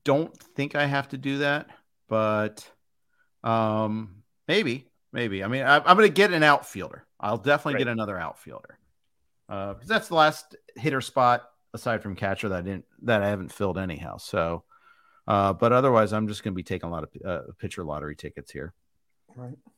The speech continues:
Speaker 2: Some interesting ones. I like Alex Cobb, who just went.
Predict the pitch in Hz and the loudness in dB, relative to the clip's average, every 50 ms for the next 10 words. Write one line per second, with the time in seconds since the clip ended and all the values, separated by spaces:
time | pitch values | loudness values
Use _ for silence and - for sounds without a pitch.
0 | _ _ _ _ _ _ _ _ _ _ _ _ _ _ _ _ _ _ _ - | _ _ _ _ _ _ _ _ _ _ _ _ _ _ _ _ _ _ _ -18
1 | - 120 110 110 110 107 - 127 120 113 - - 139 123 120 120 120 123 123 123 | -16 -14 -14 -14 -14 -10 -8 -6 -6 -6 -8 -10 -8 -6 -6 -6 -6 -6 -8 -10
2 | - 117 - 110 127 143 139 135 135 127 117 107 107 - - - 120 117 120 120 | -12 -10 -6 -4 0 0 0 2 2 0 0 0 -2 -6 -4 0 2 2 2 2
3 | 127 120 117 107 107 104 113 110 - 113 110 110 110 110 | 0 -4 -8 -8 -8 -8 -10 -10 -10 -10 -10 -10 -10 -12